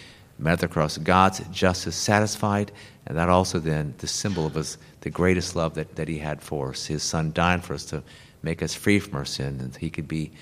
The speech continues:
uh, you know, our Father in heaven and have eternal life and be loved then forever and ever and ever.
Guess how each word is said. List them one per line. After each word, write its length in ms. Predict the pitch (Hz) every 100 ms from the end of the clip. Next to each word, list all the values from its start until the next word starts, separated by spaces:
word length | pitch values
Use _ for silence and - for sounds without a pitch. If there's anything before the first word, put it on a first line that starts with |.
| - - - -
uh, 40 |
you 100 | 90
know, 100 | 69
our 120 | 69
Father 400 | - 95 92 92
in 60 | 82
heaven 400 | 69 98 82 65
and 80 | 69
have 180 | 76
eternal 380 | - - - 82
life 300 | 73 85 85
and 60 | -
be 120 | 71
loved 260 | 71 80 80
then 140 | 76
forever 500 | - 62 76 78 76 - - - -
and 160 | 76
ever 340 | 50 65 67 60
and 160 | 64 67
ever. 260 | 65 60